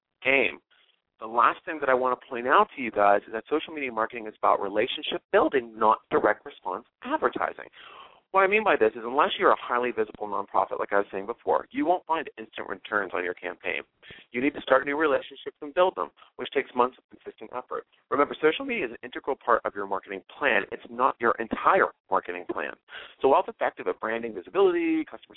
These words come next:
service, credibility, it works best alongside a thriving marketing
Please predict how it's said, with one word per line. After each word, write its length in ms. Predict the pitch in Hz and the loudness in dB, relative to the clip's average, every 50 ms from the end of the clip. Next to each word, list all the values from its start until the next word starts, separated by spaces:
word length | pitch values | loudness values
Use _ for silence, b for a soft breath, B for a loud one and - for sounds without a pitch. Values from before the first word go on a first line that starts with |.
| - | -6
service, 400 | - 180 185 170 170 160 151 139 - _ _ | 0 2 4 6 6 6 4 2 0 _ _
credibility, 600 | - - 156 - - 160 151 135 117 110 107 _ _ _ _ _ _ _ _ _ _ _ - | -16 -14 -14 -8 -6 -4 -4 -4 -4 -6 -10 _ _ _ _ _ _ _ _ _ _ _ -6
it 180 | 143 156 - - | -4 -4 -2 0
works 220 | 160 147 _ _ _ _ - | -2 -4 _ _ _ _ 0
best 260 | - 139 135 131 - - - - | 0 0 0 0 -4 -8 -4 0
alongside 560 | 117 113 117 113 110 107 - - 120 110 110 | 4 6 6 4 4 0 -4 -2 0 0 0
a 120 | - _ _ _ - | 0 _ _ _ 0
thriving 300 | - 101 101 98 104 107 | 2 2 2 2 0 -2
marketing 380 | 110 107 - - - 101 95 | -2 -2 -2 -4 -6 -12 -12